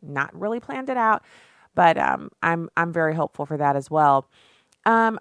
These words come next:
I am not exactly sure how much time we have left in this segment, um, but I wanted to listen to this bit of audio of the nato, oh, perfect, nato Secretary General praising President Trump. Now, here's, here's the,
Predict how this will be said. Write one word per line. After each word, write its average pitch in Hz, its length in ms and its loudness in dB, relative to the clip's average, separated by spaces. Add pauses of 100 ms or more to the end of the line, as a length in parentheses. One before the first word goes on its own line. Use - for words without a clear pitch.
I 440 340 -2
am 330 140 -10
not 320 140 -6
exactly 262 320 -6
sure 226 220 -8
how 214 120 -8
much 196 200 -10
time 185 160 -10
we 185 100 -8
have 170 100 -8
left 214 360 -2
in 254 80 -10
this 254 140 -10
segment, 240 680 -6 (380)
um, 175 380 0
but 196 120 -2
I 208 140 2
wanted 240 480 -4
to 170 680 -6 (260)
listen 214 480 -2
to 208 120 -12
this 190 220 -6
bit 190 240 0
of 185 100 -2
audio 170 460 2
of 170 120 0
the 170 100 -4
nato, 185 580 -6 (540)
oh, 170 80 -2
perfect, - 380 -10
nato 214 260 0
Secretary 214 500 -4
General 165 320 -4
praising 165 540 -6 (360)
President 180 460 -2
Trump. 175 340 0 (340)
Now, 214 200 0
here's, 311 380 -2
here's 294 300 -4
the, 262 180 -6